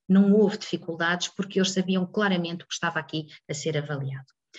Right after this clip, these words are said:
Eh, este percurso que fizemos, eh, no terreno dá-nos a ideia de que um grande desafio, de facto, é criar, conceber um manual escolar que consiga acompanhar a evolução da escrita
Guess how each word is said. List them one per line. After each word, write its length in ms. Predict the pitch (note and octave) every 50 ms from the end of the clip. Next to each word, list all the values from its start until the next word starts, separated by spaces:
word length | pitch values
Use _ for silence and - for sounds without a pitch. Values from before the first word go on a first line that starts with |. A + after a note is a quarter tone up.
| - - - - - _ _ -
Eh, 340 | - G3+ G3+ G3+ G3+ G3+ F#3+ G3+
este 220 | A3+ D4 C#4 - -
percurso 500 | - F4+ D4+ - - D#4 C4+ - - -
que 60 | -
fizemos, 840 | - - C4 B3+ A#3 B3+ A#3 A3 G#3 G#3+ A#3 C4+ C#4 - - -
eh, 220 | - - C#3 C#3+ C#3+
no 120 | E3 F3
terreno 600 | F3 - - - G3+ F#3+ F3 F3 F3+ F#3+ A3+ A#3+ - - _ _ _ -
dá-nos 440 | F#3+ F#3+ A#3+ A#3 A#3+ B3+ B3+ G#3+ A3+
a 100 | A#3+ A3+
ideia 600 | A#3 A3+ G3 G#3 G#3+ G#3 G#3 G#3 G#3 G#3+ G#3+ G#3
de 140 | G#3 G#3 - _ _
que 340 | - G3 G3+ G3+ G#3+ G#3+ G#3 G#3+ - _ _ _ -
um 320 | - C4+ C#4 C4 A#3+ G#3+ F#3+
grande 520 | F3+ F#3 G3 G#3+ A3 G#3 G3 F#3+ - F3
desafio, 960 | D#3+ - _ _ _ - - - - - - D#3 D3+ C#3+ D3 D3 E3 F#3+ - -
de 80 | - - - -
facto, 540 | - C#3+ C3+ C3+ C3+ - - - E3 D#3+ - -
é 280 | F3 E3 E3 F#3 G3+ G3 - _ _ -
criar, 600 | - - F3 E3 F#3 G#3 G#3+ G3 F3 D3 - -
conceber 500 | - - G3 F#3+ F#3+ - - C#3+ C#3 C#3
um 80 | C#3+ C#3+
manual 340 | D3+ E3 E3 D#3+ D#3+ E3 D#3+
escolar 580 | D3+ - - - - E3 D#3 D3+ D3 D3+ D3+ - - - _ _ _ _ _
que 380 | - - G#3+ G#3 A3 A#3 A3 - - _
consiga 600 | - G3+ G3 F#3+ G3 - G3+ F3 C#3 C3+ C3+ C#3+ C#3 C#3
acompanhar 760 | D#3+ D#3+ - F3+ F3+ F3+ F#3 F3 E3+ D#3+ D3+ C#3 C3+ C3+ C3+ C3+
a 60 | F3
evolução 500 | F#3 F3 E3+ D#3+ E3 D#3 - - D#3 D3+
da 80 | D3+ D3+
escrita 600 | D3+ C#3+ - - D#3 E3 D#3 - - F3 F3 F3